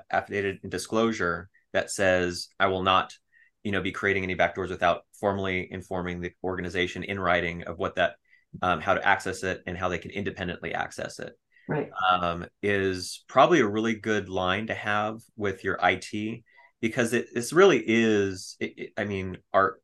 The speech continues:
Speaker 1: organizations rely on it. So that just gave me an idea, and that's not something I normally do, but it's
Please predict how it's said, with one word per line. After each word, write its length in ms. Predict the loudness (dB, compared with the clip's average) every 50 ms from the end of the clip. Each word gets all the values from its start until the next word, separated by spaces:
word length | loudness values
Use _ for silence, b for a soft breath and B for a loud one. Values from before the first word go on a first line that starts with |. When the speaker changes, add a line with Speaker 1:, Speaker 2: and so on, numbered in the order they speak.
| _ _ 2
Speaker 1:
organizations 520 | 4 4 4 4 2 2 0 -2 -6 -6
rely 280 | -2 2 4 4 4 4
on 140 | 0 -4
it. 140 | -8 -12 -16 _ _
So 640 | -10 -4 2 4 4 4 4 4 2 0 -2 -2 0
that 140 | 0 2 2
just 180 | 2 0 2
gave 140 | 2 0 2
me 80 | 2 2
an 60 | 2
idea, 180 | 2 2 2 2
and 80 | 4
that's 160 | 4 4 4
not 120 | 2 -2 -2
something 300 | -2 -4 -2 -2 -2 -2
I 40 | 0
normally 400 | 0 0 -2 -2 -2 -2 -4 -2
do, 460 | 0 0 2 2 2 0 -2 -10 -14 _ _ _ _ _ _ _ _ -2
but 120 | 0 0
it's 180 | 0 0 -4 -6